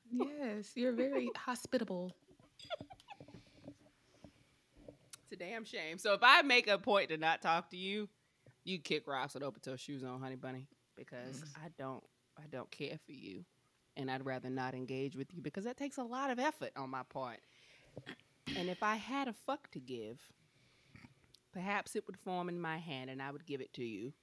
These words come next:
Speaker 2: but I don't, and it won't. So, here we are.
Speaker 1: I was, um,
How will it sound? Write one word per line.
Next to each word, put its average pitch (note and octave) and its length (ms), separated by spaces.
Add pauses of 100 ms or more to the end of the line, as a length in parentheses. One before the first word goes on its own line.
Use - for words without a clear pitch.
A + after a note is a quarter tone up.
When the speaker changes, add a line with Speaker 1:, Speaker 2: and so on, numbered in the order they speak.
(420)
Speaker 2:
but C3 140
I B2+ 140
don't, B2 520 (640)
and C#3 140
it F3+ 160
won't. D#3+ 480 (840)
So, - 220 (920)
here A2+ 120
we G#2+ 140
are. F2 180 (2500)
Speaker 1:
I D#4+ 240
was, F#4 160
um, A3+ 540